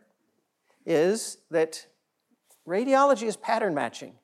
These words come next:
It's looking at little blobs of gray and black and white on slides, uh, and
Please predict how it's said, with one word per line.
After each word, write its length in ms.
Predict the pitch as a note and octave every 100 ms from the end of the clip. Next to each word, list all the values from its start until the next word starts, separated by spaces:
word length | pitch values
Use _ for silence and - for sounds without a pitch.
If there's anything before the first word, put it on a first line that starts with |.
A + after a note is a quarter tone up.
| _ _ _
It's 180 | - -
looking 300 | F3 G#3 C4+
at 120 | C4
little 260 | F3 F#3 B3+
blobs 640 | D#3 D3+ E3 D3 C#3+ E3 F3
of 180 | B2+
gray 480 | - D3 D#3 D#3+ E3+
and 160 | E3 B2+
black 340 | C#3+ D3 D3+
and 140 | F#3+ E3
white 300 | C#3+ D#3 E3
on 520 | C#3 C#3+ C#3+ D#3 E3 - _
slides, 920 | - - - E3+ D#3 C3+ E3+ G#3 - - _ _ _ _ -
uh, 440 | D3+ D3 D3 C#3+ - _ _
and 440 | F3 D#3 D#3 E3